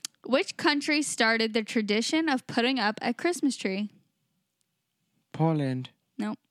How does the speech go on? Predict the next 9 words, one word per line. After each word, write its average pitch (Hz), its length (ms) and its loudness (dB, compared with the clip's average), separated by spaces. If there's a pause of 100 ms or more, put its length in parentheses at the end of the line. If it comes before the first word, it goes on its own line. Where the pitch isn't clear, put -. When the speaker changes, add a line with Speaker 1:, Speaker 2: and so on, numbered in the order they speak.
(2000)
Speaker 2:
Czechoslovakia. 156 1300 -4 (260)
Speaker 1:
No. - 220 -6 (1600)
Speaker 2:
England. 113 520 -2 (340)
Speaker 1:
<laughs> 269 60 4 (1120)
No. - 100 -4 (3500)
It's - 140 -16
Germany. 202 540 -2 (1000)
Speaker 2:
Hmm. 147 760 2 (120)
Speaker 1:
Yeah. 254 240 0